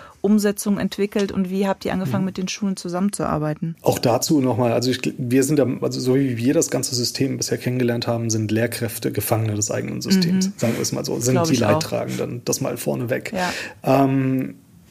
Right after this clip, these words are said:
Speaker 2: wie sind wir vorgegangen? Wir sind erstmal sehr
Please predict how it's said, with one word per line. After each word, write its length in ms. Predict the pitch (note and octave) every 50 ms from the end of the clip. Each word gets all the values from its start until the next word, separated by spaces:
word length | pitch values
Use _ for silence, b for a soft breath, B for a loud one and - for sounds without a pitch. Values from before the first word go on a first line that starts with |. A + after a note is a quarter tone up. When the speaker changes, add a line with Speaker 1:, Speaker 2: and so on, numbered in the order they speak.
| - - -
Speaker 2:
wie 280 | - C3+ A2 A2+ C3 C#3
sind 240 | C3+ C#3+ C3+ B2
wir 100 | B2+ B2+
vorgegangen? 800 | - - - C#3 C#3 C3+ B2 A2+ - A#2 A2 A2+ A2+ A#2 A2 G#2+
Wir 240 | A2+ B2+ C#3+ D#3 D3+
sind 320 | C3+ D3 C3+ B2+ B2+ - -
erstmal 720 | C#3 C#3 C#3 - - - C3+ B2+ B2+ B2+ B2 A#2+ A#2+ A#2
sehr 680 | A2+ A2 G#2+ A#2 A#2 A#2+ B2 A#2+ A#2 A2+ A2 A2 G#2+